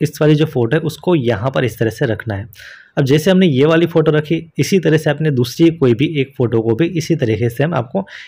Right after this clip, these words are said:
इसके दूसरी तरफ ऐड करें। तो पहले मैं इस वाली फ़ोटो को अच्छे से सेट कर लेता हूँ।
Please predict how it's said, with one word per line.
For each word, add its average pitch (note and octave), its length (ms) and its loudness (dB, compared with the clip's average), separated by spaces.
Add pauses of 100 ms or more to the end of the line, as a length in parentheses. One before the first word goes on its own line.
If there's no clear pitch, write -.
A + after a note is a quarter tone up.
इसके E3 220 0
दूसरी C#3 320 0
तरफ - 300 -4
ऐड A#2+ 200 -2
करें। G#2+ 140 -2
तो A2 60 -4
पहले C3+ 200 0
मैं D3+ 100 0
इस C3+ 160 -4
वाली D3+ 100 2
फ़ोटो C#3+ 200 0
को C#3+ 100 -2
अच्छे C#3+ 160 -4
से - 80 -6
सेट A#2+ 180 -2
कर - 120 -4
लेता B2 220 0
हूँ। F#3 160 -4